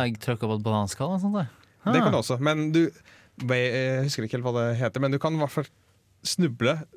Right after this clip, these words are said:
Speaker 2: i gang iblant. Og i det forskjellige nivå, miljøet, liksom, så er det,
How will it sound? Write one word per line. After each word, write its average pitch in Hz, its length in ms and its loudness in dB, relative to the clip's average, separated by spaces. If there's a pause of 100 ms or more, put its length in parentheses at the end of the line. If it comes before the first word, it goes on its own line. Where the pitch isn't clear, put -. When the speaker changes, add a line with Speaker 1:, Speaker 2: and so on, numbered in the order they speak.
(160)
Speaker 2:
i 160 80 0
gang 143 240 2
iblant. 143 400 0 (480)
Og 147 160 4
i 151 60 4
det 151 120 2
forskjellige 139 520 2
nivå, 131 240 2 (280)
miljøet, 123 380 2
liksom, 131 200 -2
så 139 180 0
er 127 40 2 (200)
det, 131 120 -8